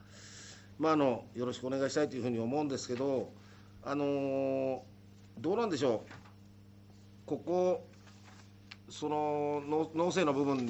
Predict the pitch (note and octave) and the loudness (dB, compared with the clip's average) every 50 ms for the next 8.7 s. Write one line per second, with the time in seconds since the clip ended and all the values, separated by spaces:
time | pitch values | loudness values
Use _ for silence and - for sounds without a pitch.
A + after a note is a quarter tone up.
0 | A2 G#2 B2 A#2+ B2 C3+ C3+ B2 A#2+ - - A#2 G#2 A2 B2+ B2 A2+ F#2+ - - | 0 0 0 2 2 2 0 0 -2 -2 -2 -2 0 2 4 4 4 2 0 -6
1 | - - - - - - - - - - C3 C3+ A#2+ - C3 C3 D3 D#3+ E3 E3 | -16 -20 -20 -20 -20 -20 -18 -12 -6 -4 -4 -2 -2 -2 0 2 4 6 6 4
2 | D#3+ - - - - - - - - - - - - - B2+ C3+ - D3+ D3+ - | 4 0 -8 -18 -20 -20 -20 -20 -20 -20 -20 -14 -6 -4 -2 -2 -2 -2 0 2
3 | E3 E3 D#3+ D#3+ - D3+ E3+ E3+ E3 B2 - B2+ A2+ A2+ G#2 F2+ - - - - | 4 4 4 4 2 2 2 2 2 0 -2 -4 -2 -2 -2 -4 -6 -10 -20 -20
4 | - - - - G#2+ A#2+ B2+ C3+ B2 G#2 F2 - - - - - - - - - | -20 -20 -16 -8 0 2 4 6 6 4 2 -4 -10 -18 -20 -20 -20 -20 -20 -20
5 | - - - - - - C3+ C#3 D#3 F3 F#3 - G3+ G#3 G#3+ G#3 G#3 G#3 G#3 G3+ | -20 -18 -16 -12 -4 -2 2 2 4 4 4 6 6 6 6 6 6 6 6 8
6 | E3+ C#3 G#2+ F2 - - - - - - - - - - - - - - - - | 8 6 4 2 -4 -12 -18 -20 -20 -20 -20 -20 -20 -20 -20 -20 -20 -20 -20 -20
7 | - - - - - G#2+ C#3 D3 - E3 D#3+ - - E3+ D3+ C#3+ - C3 G2+ E2+ | -20 -20 -18 -12 -2 2 2 4 6 4 2 4 4 2 2 2 2 -2 -2 -2
8 | - - D#3+ F#3 D#3 - D3 A#2+ A2+ A2 - F#2+ E2 | 0 2 2 4 4 4 2 2 2 0 -2 -6 -8